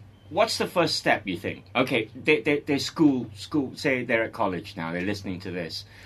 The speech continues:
What do you think a young kid should do? What, what, what kind of, what should they be studying? How do they get into this line?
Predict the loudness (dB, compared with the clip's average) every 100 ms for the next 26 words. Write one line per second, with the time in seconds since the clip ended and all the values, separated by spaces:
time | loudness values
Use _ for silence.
0 | -20 -6 -2 0 0 -2 2 4 4 2
1 | -2 -2 -2 0 0 0 0 0 4 2
2 | 2 -2 -2 -2 -2 -2 -2 -2 -4 -2
3 | -4 0 0 2 2 2 0 0 2 2
4 | 2 4 4 4 0 -4 -6 -6 -6 -8